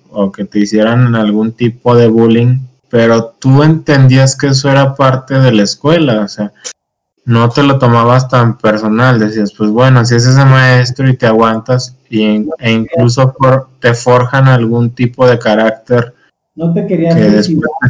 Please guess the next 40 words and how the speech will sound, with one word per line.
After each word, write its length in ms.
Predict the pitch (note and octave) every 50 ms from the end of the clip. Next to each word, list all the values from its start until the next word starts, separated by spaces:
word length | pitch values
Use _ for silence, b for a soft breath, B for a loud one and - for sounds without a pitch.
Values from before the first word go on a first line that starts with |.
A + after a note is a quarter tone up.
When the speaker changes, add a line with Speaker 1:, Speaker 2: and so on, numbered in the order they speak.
| - _ _ - - _ - _ _ _ _ _ _ _ _ _ _ _ -
Speaker 2:
no 180 | D3 E3 E3
te 120 | F3+ F#3+ F#3
querías 340 | E3+ D#3 D#3+ D#3 D#3+ -
suicidar, 640 | F#3 F#3+ E3+ - - C#3 C#3 C#3+ C#3+ D#3 D#3+ D#3+ D#3
ni 120 | D3+ D3 -
tampoco 520 | C3+ A#2+ A2+ B2 C#3+ C3+ - D#3+ D#3+ D#3
ibas 500 | D3+ D3+ D3+ D3+ D#3 D3+ - - - _ _ _ _ _ _ _ _ _ _
con 180 | B2 B2 B2 C3
un 300 | C3+ C#3 C#3 C#3 C#3 -
cuerno 340 | D3 D3 C#3+ C#3+ D3+ D3+ D3
de 120 | C3+ A#2
chivo 240 | - - C3 C3 C#3
al 80 | C3+ C3
día 120 | C#3 C3
siguiente 380 | - C3+ C3 C3+ C3 B2 B2+ C#3
a 60 | B2+
matar 260 | B2 A2+ A2 B2 A#2+ B2+
a 80 | A#2+ -
quince 260 | - B2+ B2 A#2 A#2+
estudiantes. 560 | A#2 A2 - - - C4+ C#4 C#4 A3+ F3 C3+ C3+ F3+ F3+
Speaker 1:
<laughs> 80 | - _ _ - - - - _ _ B B B B B B B C3 B2+ - _ -
Speaker 2:
O 40 | C#3+
sea, 180 | C#3 C3+ C#3 -
Speaker 1:
Pues 240 | - C3 B2 A#2+ -
Speaker 2:
a 100 | C3 C3
ver. 0 |
Speaker 1:
no, 220 | C#3 D3 D#3+ E3+ F#3 F#3 F#3 F#3 - - -
no 100 | E3 E3+ F#3 F#3
como 300 | - A3+ A#3 A3+ G#3 F#3+ C#3+ -
tal, 240 | D#3 C#3+ C#3+ C#3 C3+
o 40 | C3
sea, 200 | B2+ C3 C3 B2+
por 160 | - D3 C#3
ejemplo, 340 | C3+ D3+ E3+ F3+ F#3 G#3+ G#3
yo 180 | G#3 G3+ G3 F#3+
sí 120 | G3+ G#3
les 160 | G#3 G#3 G3+
agarraba 520 | F#3 E3 D3 C3+ B2+ C3 C3+ C#3+ D#3 D3+ -
coraje 720 | C3+ B2+ A2+ A2+ A2 A2+ A#2 A#2+ A#2+ - - C3 C3+ C3 B2
o 480 | A2 G#2 G2+ G2 G2 G2 G2 G2 F#2+